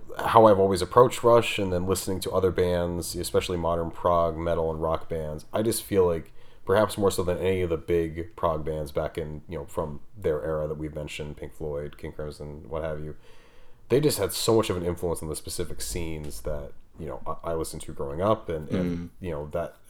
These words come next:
Speaker 1: just to hear how much they influenced bands,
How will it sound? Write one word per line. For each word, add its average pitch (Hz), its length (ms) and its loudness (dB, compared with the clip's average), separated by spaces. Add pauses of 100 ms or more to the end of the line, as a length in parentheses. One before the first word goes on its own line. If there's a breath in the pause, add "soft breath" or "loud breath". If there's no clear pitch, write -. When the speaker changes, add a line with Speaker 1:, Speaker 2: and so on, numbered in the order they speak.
(120)
Speaker 1:
just 101 340 -6 (540 soft breath)
to - 100 -8
hear 113 800 4 (640)
how 113 260 0
much 107 340 4
they 90 200 2
influenced 87 560 -2
bands, 76 640 -4